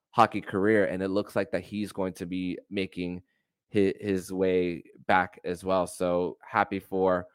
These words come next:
uh, Jakob Kaz that he's gonna be ready. Looks like he's going to be ready for, uh, hi-, him-, himself as, uh, as he has sustained that injury in last year in Liga.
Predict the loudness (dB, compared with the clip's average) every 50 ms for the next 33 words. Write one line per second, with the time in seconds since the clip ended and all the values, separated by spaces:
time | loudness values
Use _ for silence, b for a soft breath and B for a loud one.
0 | b b b b b b b b _ 0 2 2 2 2 0 -2 -2 -2 -2 -2
1 | 0 -2 -4 -8 -8 -4 -2 0 0 0 0 -4 -8 -10 -10 -8 -8 -8 -6 -4
2 | -4 -4 -4 -4 -4 -6 -4 -2 0 0 0 0 -2 -4 -6 -8 -4 -2 -2 -2
3 | -2 -2 -4 -4 -6 -6 -6 -6 -6 -6 -4 -6 -6 -4 -6 -8 -8 -6 -4 -4
4 | -2 -2 -2 -4 -6 -8 -8 -6 -4 -2 0 0 0 -2 -4 -6 _ _ _ _
5 | _ _ _ _ _ _ 0 2 2 4 4 2 0 -2 -4 -6 _ _ _ _
6 | _ _ _ _ _ _ _ _ _ _ -10 -6 -6 -6 -4 -4 -4 -4 -6 -6
7 | -8 -10 -8 -8 -8 -4 0 2 4 4 2 2 -2 -2 0 2 2 2 2 0
8 | -2 -2 -2 0 2 2 0 0 -4 -6 -8 -4 -2 -2 -2 -2 -2 -4 -2 -4
9 | -4 -6 -12 -10 -6 -4 -2 -2 0 -2 -2 -4 -6 -8 -8 -6 -4 -4 -4 -4
10 | -4 -4 -4 -2 -2 -2 -4 -4 -6 -8 -10 -14 _ _ _ -6 0 2 2 2
11 | 2 -2 -6 -6 -2 -2 -2 -2 -2 -4 -4 -4 -4 -6 -8 -12 -14 _ -2 0
12 | 0 0 0 0 -2 -2 -4